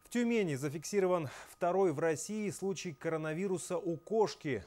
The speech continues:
Об этом сегодня сообщает издание «Бизнес Онлайн». Как отметили в региональном управлении Роспотребнадзора, на сегодняшний день нет ни одного случая передачи ковид-девятнадцать от кошки к человеку.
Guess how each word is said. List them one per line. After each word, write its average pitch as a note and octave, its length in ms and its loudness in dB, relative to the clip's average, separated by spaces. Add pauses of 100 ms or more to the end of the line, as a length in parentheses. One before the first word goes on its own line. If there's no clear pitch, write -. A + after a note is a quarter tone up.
(120)
Об B2 140 -8
этом C3 180 -6
сегодня C3+ 260 -6
сообщает C#3 460 -4
издание C3+ 460 -2
«Бизнес C#3 600 -4
Онлайн». C#3 520 -2 (380)
Как D3+ 160 -4
отметили C#3+ 420 -2
в C3 60 -4
региональном D3 640 0
управлении C3 640 -2 (100)
Роспотребнадзора, A2+ 1120 -2
на B2+ 220 -4
сегодняшний D3 560 -4
день D3 240 -4
нет D3 200 -6
ни D3 120 -6
одного D3 420 -4
случая C3 400 -6
передачи B2+ 500 -4
ковид-девятнадцать B2 1000 -6
от C3 200 0
кошки C#3+ 560 -2 (200)
к - 80 -20
человеку. D#3+ 680 0